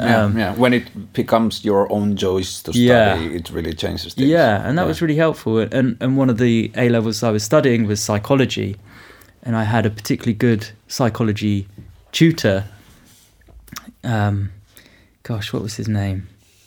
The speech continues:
Speaker 2: Oh, I wish I could
Speaker 1: You
Speaker 2: remember.
Speaker 1: can't remember.
Speaker 2: <laughs> No, but, uh, no, he was quite, he was <laughs> actually quite inspirational. Um,
Speaker 1: So you're basically here because of somebody and you re-, you don't remember his name.
Speaker 2: Yeah, isn't
Speaker 1: Yeah.
Speaker 2: that terrible?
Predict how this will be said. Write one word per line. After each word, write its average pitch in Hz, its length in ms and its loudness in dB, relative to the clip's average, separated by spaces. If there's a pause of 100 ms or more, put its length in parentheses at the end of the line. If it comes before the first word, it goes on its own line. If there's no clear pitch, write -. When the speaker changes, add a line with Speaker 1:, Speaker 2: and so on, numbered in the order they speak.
(880)
Speaker 2:
Oh, 101 320 -4
I 90 100 -8
wish 104 240 -6
I 110 80 -4
could 101 120 -4
Speaker 1:
You 101 100 0
Speaker 2:
remember. 98 240 -2
Speaker 1:
can't 113 200 2
remember. 90 300 -2
Speaker 2:
<laughs> 131 60 4
No, 123 340 4 (560)
but, 127 380 0
uh, 120 360 4 (760)
no, 202 160 4
he 175 80 6
was 180 160 0
quite, 123 340 4
he 151 140 -2
was 143 200 -2
<laughs> - 40 -8
actually 131 340 -2
quite 101 240 -2
inspirational. 107 800 0 (480)
Um, 110 260 4
Speaker 1:
So 104 100 4
you're 113 160 4
basically 107 480 2
here 92 460 2
because 92 340 -4
of 85 100 -6
somebody 78 420 -6
and 73 120 -8
you 78 140 -6
re-, 80 160 -8 (100)
you 90 120 -4
don't 85 160 -4
remember 82 380 -4
his 82 200 -8
name. 78 220 -6
Speaker 2:
Yeah, 147 280 4
isn't 147 80 8
Speaker 1:
Yeah. 147 120 10
Speaker 2:
that 175 180 6
terrible? 156 500 4